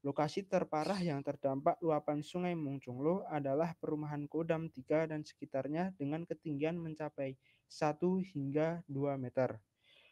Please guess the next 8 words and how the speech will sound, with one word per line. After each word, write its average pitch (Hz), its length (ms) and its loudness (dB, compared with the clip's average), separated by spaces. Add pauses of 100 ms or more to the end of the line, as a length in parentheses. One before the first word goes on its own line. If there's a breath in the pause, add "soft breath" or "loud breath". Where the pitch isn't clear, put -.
(100)
Dengan 170 320 2
latar 185 320 2
ba-, 139 240 2 (320)
belakang 147 560 4
sebagaimana 139 640 2
diuraikan 135 480 0
di 123 80 -4
atas, 147 480 0